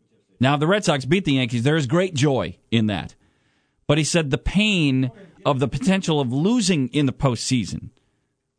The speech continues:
for the Red Sox to the Yankees is greater than the joy. And the fear of that pain, which is lifelong, is stronger. So he doesn't want to see the B-, Red Sox and Yankees in the postseason.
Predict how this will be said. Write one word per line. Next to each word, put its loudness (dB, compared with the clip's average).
for 0
the 2
Red 2
Sox -4
to 0
the 0
Yankees -2
is -2
greater -2
than 2
the -2
joy. -2
And 2
the -4
fear 2
of -4
that -2
pain, -2
which -2
is -2
lifelong, -2
is 0
stronger. 0
So -2
he 2
doesn't 0
want -2
to -2
see -2
the 0
B-, -6
Red 0
Sox -2
and 2
Yankees -2
in 2
the -2
postseason. -4